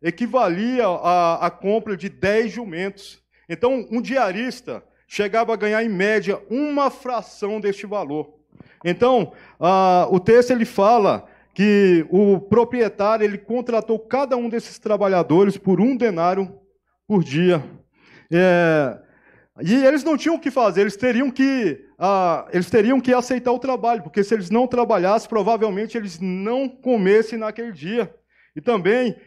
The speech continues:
a concorrência entre os diaristas era feroz. Então, o proprietário da parábola de Jesus foi um homem extremamente generoso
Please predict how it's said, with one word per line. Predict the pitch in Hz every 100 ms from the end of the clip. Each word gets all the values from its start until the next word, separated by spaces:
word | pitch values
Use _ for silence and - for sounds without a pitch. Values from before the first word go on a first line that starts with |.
| _ -
a | 180
concorrência | - 311 311 285 202 185 247 240
entre | 226 220
os | 196
diaristas | 160 254 233 151 196 220 - 220 214 - _ _ -
era | 170 196
feroz. | - 196 156 160 175 - - _ _ -
Então, | 165 233 262
o | 254
proprietário | 262 247 277 262 254 254 262
da | 247
parábola | 240 247 214 247 240 220
de | 190
Jesus | 226 151 220 240
foi | - 247
um | 240 226
homem | 240 240 220
extremamente | - - 254 294 269 269 214 220 240 240
generoso | 190 226 226 202 185 208 196 214